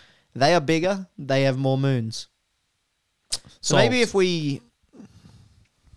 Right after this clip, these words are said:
Speaker 1: like, I guess you can't add mass to Earth,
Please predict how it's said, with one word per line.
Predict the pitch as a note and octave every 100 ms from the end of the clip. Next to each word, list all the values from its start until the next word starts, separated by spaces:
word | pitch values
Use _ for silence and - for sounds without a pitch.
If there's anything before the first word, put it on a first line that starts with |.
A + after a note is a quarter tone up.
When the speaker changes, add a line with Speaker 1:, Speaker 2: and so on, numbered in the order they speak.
| _ - _ _ _ _ _ _ -
Speaker 1:
like, | B2+ C#3+ -
I | F3
guess | F3 G#3+
you | F#3
can't | D#3+ D#3+ D3
add | - C3+ A#2
mass | B2 C3+ C#3 -
to | -
Earth, | - D3 - -